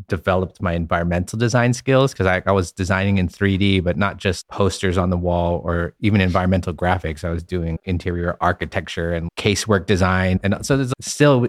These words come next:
even in that role as an exhibition designer, pretty multidisciplinary. But I knew that I eventually had to move on 'cause the pay, frankly, sucked there. And I was, like, sitting in traffic. It was the worst thing ever. I lived on the east side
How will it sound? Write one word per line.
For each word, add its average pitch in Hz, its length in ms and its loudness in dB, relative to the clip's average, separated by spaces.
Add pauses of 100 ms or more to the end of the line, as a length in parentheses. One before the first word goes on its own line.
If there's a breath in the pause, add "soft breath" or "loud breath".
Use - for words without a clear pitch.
even 113 260 4
in 107 120 4
that 98 240 0
role 101 260 4
as 92 120 0
an 92 60 -2
exhibition 98 440 -2
designer, 85 480 -2
pretty 95 180 -2
multidisciplinary. 87 960 -2 (540)
But 117 120 2
I 113 80 2
knew 120 360 4
that 104 300 0 (600)
I 90 260 -4 (360)
eventually 90 380 0
had 92 100 0
to 87 60 -2
move 87 220 2
on 87 280 0 (100)
'cause 82 200 -4
the 80 80 -12
pay, 82 320 -2 (280)
frankly, 90 360 -2
sucked - 360 -4
there. 87 280 0 (160)
And 104 120 2
I 90 60 0
was, 92 180 -2
like, 87 160 -4
sitting 123 260 2
in 120 80 6
traffic. 110 480 0
It - 40 -2
was 101 120 -2
the 98 80 0
worst 110 260 2
thing 95 160 2
ever. 87 260 -2
I 85 80 -2
lived 107 380 2 (120)
on 98 180 0
the 95 200 0
east 131 240 4
side 107 460 0